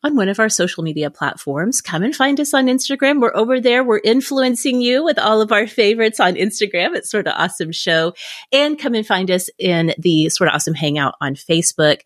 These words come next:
This is a great time of year, you guys. Back to school, end of summer, travel plans, all of the things, people looking ahead to, you know, fall activities. We are here for you.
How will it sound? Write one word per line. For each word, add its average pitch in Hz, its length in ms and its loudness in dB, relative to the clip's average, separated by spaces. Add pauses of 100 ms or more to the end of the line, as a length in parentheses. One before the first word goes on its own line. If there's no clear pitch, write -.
(400)
This 170 160 -2
is 151 100 -2
a 151 60 -2
great 165 460 0
time 190 260 0
of 170 100 0
year, 170 160 2
you 165 200 2
guys. 151 440 -2 (480)
Back 262 340 -2
to 269 120 0
school, 202 760 2
end 277 180 4
of 262 100 0
summer, 185 480 0
travel 170 440 -2
plans, 170 720 0
all 262 180 2
of 262 60 2
the 240 100 4
things, 214 300 2
people 226 300 -2
looking 190 340 0
ahead 170 340 0
to, 170 260 0 (100)
you 190 140 2
know, 160 120 2
fall 190 400 2
activities. 160 880 0 (440)
We 202 200 2
are 196 80 4
here 175 220 0
for 165 180 -2
you. 151 480 2